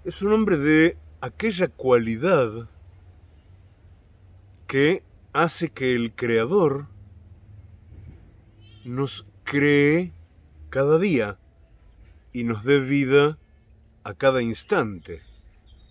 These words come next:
Es la cualidad de aquel que imita al Creador, que no necesita de mí nada, necesita darme.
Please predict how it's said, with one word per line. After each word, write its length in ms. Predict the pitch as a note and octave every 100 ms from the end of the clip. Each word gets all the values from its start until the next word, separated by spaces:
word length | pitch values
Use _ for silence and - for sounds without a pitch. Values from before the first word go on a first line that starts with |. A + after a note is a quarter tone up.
| _ - - _ - _ - -
Es 160 | C#3 E3
la 100 | E3
cualidad 800 | C#3 B2 A2+ B2+ D#3+ E3+ F3 - -
de 160 | A2
aquel 520 | G#2 - F#3 B2 A2+ - _ _ _ _ _ - -
que 140 | D3
imita 540 | D3+ A3 A#3 - D3 C#3
al 180 | B2+
Creador, 720 | - B2+ A#2+ A#2+ B2+ G#2+ F2+ - _ _ _ _ _ _ _ -
que 140 | D#3
no 120 | G#3
necesita 680 | A3 F#3+ D3+ - A#3 F#3 F3+
de 140 | C3+
mí 220 | C3 D#3+
nada, 580 | D3+ F3+ E3+ G#2+ F#2+ D#2+ _ _ _ _ _ _ - - - - - _ _ _ _ _ _ - G#2+
necesita 480 | F#2+ - D#3 -
darme. 540 | A2+ D3+ G2+ F2 E2+